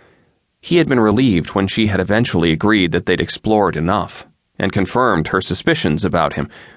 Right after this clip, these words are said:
which is what they had set out to do. He felt dizzy just thinking about it, as though he was back on one of the wooden planks, teetering over the drop. He had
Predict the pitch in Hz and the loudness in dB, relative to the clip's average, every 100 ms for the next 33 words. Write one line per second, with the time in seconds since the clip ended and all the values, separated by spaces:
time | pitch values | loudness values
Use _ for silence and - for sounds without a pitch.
0 | - 160 160 123 147 110 104 87 - 101 | -2 0 0 0 0 0 0 0 0 0
1 | 107 85 - 78 101 64 - _ _ _ | 0 -2 -2 0 0 -2 -8 _ _ _
2 | _ _ _ _ _ _ _ _ _ _ | _ _ _ _ _ _ _ _ _ _
3 | _ _ 123 113 110 - 110 110 80 - | _ _ -4 -2 -2 0 0 0 -2 -2
4 | 98 92 - - 110 117 82 73 73 73 | -2 -2 -4 -2 -2 0 -2 0 -2 -4
5 | 67 _ _ _ - 113 110 120 110 98 | -8 _ _ _ -2 -2 0 2 2 2
6 | 120 110 107 110 120 110 110 98 98 107 | 0 2 2 0 0 0 0 0 2 2
7 | 107 104 98 117 101 82 - 120 87 80 | 0 0 0 0 0 -4 -2 0 0 -4
8 | - - - _ - 151 127 92 60 - | -10 -12 -20 _ -6 0 2 2 0 -6
9 | - 104 92 82 92 101 71 - - _ | -2 0 0 0 0 0 0 -6 -20 _
10 | _ _ _ _ _ _ _ _ _ _ | _ _ _ _ _ _ _ _ _ _
11 | _ - 117 104 - 104 101 92 | _ -4 0 0 0 0 0 -4